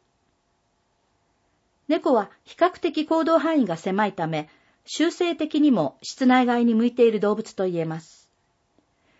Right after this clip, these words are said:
室内飼いは野良猫から感染症をもらうことや、交通事故に遭う危険がなくなります。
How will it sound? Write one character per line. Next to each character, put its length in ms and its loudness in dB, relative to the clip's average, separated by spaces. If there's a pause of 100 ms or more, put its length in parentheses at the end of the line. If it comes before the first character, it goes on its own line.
室 220 -8
内 220 2
飼 120 2
い 80 2
は 200 2 (280)
野 100 0
良 140 6
猫 240 2
か 120 0
ら 140 0
感 220 -2
染 180 2
症 180 2
を 40 4
も 120 0
ら 100 0
う 60 -2
こ 120 -4
と 120 0
や、 220 0 (360)
交 200 0
通 180 -2
事 120 -8
故 120 0
に 140 0
遭 120 -2
う 40 -8
危 120 -16
険 180 0
が 120 0
な 120 -6
く 120 -6
な 100 -2
り 100 -6
ま 140 -8
す。 260 -20